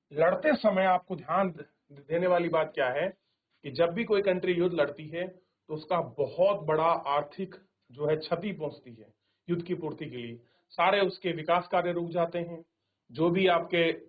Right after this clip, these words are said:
जन भावनाओं के लोगों के लिए जो आपकी helpful योजनाएं होती हैं, वो थम जाती हैं, आर्थिक गति zero हो जाती है। तो इस सारा पैसा कहाँ लगता है? बम बनाने के लिए, उससे संबंधित आपके चीज़ों के लिए।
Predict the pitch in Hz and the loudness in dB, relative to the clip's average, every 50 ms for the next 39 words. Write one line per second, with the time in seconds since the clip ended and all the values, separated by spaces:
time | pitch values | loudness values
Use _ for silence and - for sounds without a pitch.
0 | - 120 170 175 190 185 - - - 160 160 165 175 175 180 185 180 175 160 156 | -8 -2 0 2 2 2 0 0 2 2 2 2 2 2 2 2 0 -2 -4 -4
1 | 156 156 175 175 - 175 175 170 170 170 - 170 170 165 160 156 - 175 151 143 | -4 -4 -4 -6 -6 -4 -2 -2 -2 -2 0 0 0 0 0 0 -4 -6 -6 -4
2 | 170 165 160 - 175 151 147 147 147 165 170 175 185 175 165 - 175 165 160 160 | -4 -4 -6 -8 -12 -10 -8 -8 -6 -2 0 0 0 0 0 -4 -8 -14 -14 -14
3 | 170 - - 156 160 165 175 170 160 165 - 170 165 165 165 - _ _ _ _ | -14 -12 -12 -12 -8 -2 -2 -2 -2 -2 -8 -14 -16 -16 -20 -20 _ _ _ _
4 | _ _ _ _ - 160 175 180 180 - 196 - 180 175 175 185 147 - 156 165 | _ _ _ _ 0 2 2 2 0 -4 -6 -4 -2 -2 -2 -4 -8 -8 -6 -2
5 | 185 202 180 175 175 175 170 165 - 185 175 165 180 185 185 _ _ _ _ _ | 0 0 0 0 2 0 0 0 -2 -6 -12 -10 -10 -12 -14 _ _ _ _ _
6 | _ _ _ - 220 214 - 247 254 240 - - - 220 208 233 254 254 233 233 | _ _ _ -6 -6 -4 0 0 0 0 0 -2 -2 0 2 2 2 2 2 0
7 | 233 269 269 240 226 220 233 233 233 233 - 247 226 233 262 247 _ _ _ - | 0 -2 -4 -4 -2 0 0 0 0 0 0 -2 -2 -2 -4 -8 _ _ _ 0
8 | 190 202 196 185 180 175 160 160 156 156 156 156 151 151 147 147 147 147 147 143 | 0 2 2 2 2 2 0 -2 -6 -6 -6 -6 -8 -6 -4 -4 -4 -4 -6 -8
9 | 143 _ _ _ _ _ - - - 190 180 185 175 175 170 165 165 170 165 151 | -10 _ _ _ _ _ -14 -6 -4 -4 -2 0 0 0 0 0 0 -2 0 0
10 | 160 160 - 180 175 - 175 151 180 180 180 165 156 151 147 143 143 143 | -2 -2 -2 -4 -6 -6 -6 -4 -4 -4 -2 -4 -6 -6 -6 -6 -8 -8